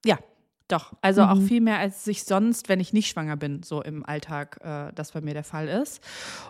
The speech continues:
Speaker 1: Und, äh, genau, das war total spannend, weil ich hatte ja gesagt, eigentlich haben wir eine offene Kommunikation und das ist auch der Punkt, worüber ich gerne mit dir reden würde. Ich habe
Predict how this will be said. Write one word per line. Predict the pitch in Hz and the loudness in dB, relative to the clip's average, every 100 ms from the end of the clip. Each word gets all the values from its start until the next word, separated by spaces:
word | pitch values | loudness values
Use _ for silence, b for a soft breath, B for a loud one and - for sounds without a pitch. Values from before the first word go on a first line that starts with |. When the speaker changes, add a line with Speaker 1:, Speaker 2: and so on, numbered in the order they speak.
| _ | _
Speaker 1:
Und, | 214 202 196 196 202 202 - - _ | 8 8 8 8 6 4 0 -4 _
äh, | 190 190 190 190 190 | 2 4 6 4 6
genau, | 220 190 170 | 6 6 6
das | 196 - | 2 2
war | 220 | -2
total | 220 196 - 208 226 | 0 -6 -2 4 4
spannend, | 214 - - 165 196 285 349 190 170 | 2 -4 -2 0 2 2 0 -4 0
weil | 160 202 262 311 359 - B B B B B B B _ _ | 2 2 2 2 0 -4 B B B B B B B _ _
ich | 190 233 | 2 4
hatte | 226 | 6
ja | 220 | 6
gesagt, | 214 208 214 - | 6 4 2 2
eigentlich | 202 214 | 0 2
haben | 220 | 2
wir | |
eine | 208 - | 2 0
offene | - 214 | 0 0
Kommunikation | - 202 196 196 180 - - 254 220 226 | 2 2 2 2 -2 -4 2 6 6 4
und | 185 | 0
das | 214 | 0
ist | 233 - | 0 -2
auch | 185 | 0
der | 190 | 0
Punkt, | - 226 | 4 2
worüber | 196 196 196 | 4 0 -2
ich | - | 0
gerne | 185 | -2
mit | 180 | 0
dir | 180 | 0
reden | 226 226 185 | 2 4 4
würde. | 160 180 220 277 B B B _ _ _ _ | 4 4 4 0 B B B _ _ _ _
Ich | 220 - - | 2 4 6
habe | 214 247 262 285 330 | 8 8 6 6 4